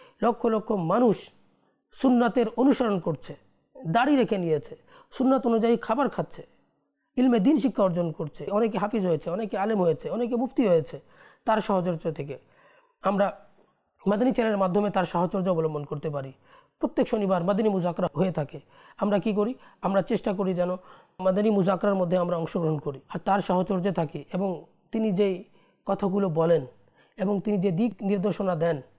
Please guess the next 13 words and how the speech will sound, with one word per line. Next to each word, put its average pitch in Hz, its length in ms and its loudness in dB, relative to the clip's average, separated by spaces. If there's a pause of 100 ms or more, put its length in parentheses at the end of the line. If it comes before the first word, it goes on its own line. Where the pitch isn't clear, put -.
(280)
সেই 262 180 0
অনুযায়ী 208 540 2 (760)
আমরা 202 280 2
যেন 180 180 0 (280)
আমরা 190 200 0
আমাদের 180 240 0
জীবনকে 180 340 -2
গড়ে 160 200 0
তুলি। 135 340 -12
ইনশাআল্লাহ 185 500 0
আযজা 170 80 -2
ওয়া 160 100 0
জাল্লা 160 340 -2